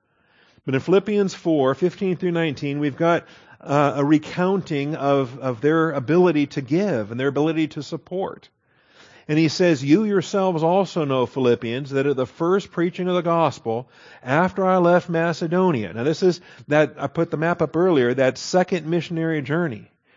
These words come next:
when he first left Macedonia. "No church shared with me in the matter of giving and receiving, but you alone."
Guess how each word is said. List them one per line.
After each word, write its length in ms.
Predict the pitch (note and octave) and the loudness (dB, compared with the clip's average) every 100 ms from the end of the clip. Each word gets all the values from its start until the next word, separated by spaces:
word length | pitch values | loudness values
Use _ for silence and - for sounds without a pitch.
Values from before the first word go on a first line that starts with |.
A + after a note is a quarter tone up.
| _ | _
when 140 | B2+ | -6
he 160 | B2+ C#3+ | -2 -2
first 580 | - - D#3 F3+ F3+ C3+ | -4 -2 2 2 0 -2
left 320 | D#3 E3+ - | 2 2 0
Macedonia. 760 | D#3 D#3 D3 D3+ D#3+ D#3 A2 - _ _ - - | -4 -4 -6 -4 -4 -4 -8 -12 _ _ -20 -10
"No 340 | B2 D3 F#3+ | 0 2 2
church 400 | G#3+ - F#3 F3 | 0 0 0 0
shared 420 | - - F#3+ G3+ | -4 -4 0 0
with 220 | D#3+ C3+ - | 2 0 0
me 300 | C3 C#3 C#3 | -4 -4 -2
in 80 | |
the 80 | C3 | -4
matter 400 | B2+ C#3+ F3 F3+ | -2 0 2 2
of 140 | C#3 A2+ | 2 2
giving 340 | D#3+ F3 E3 | 0 0 -2
and 100 | D#3 | -4
receiving, 600 | D3+ - G3 F3+ C#3 C#3+ | -4 -4 -2 -2 -2 0
but 160 | C#3+ C3+ | -2 0
you 200 | D#3 F3+ | 2 2
alone." 600 | F3 F3+ G3 F#3 - | 2 -2 -8 -16 -20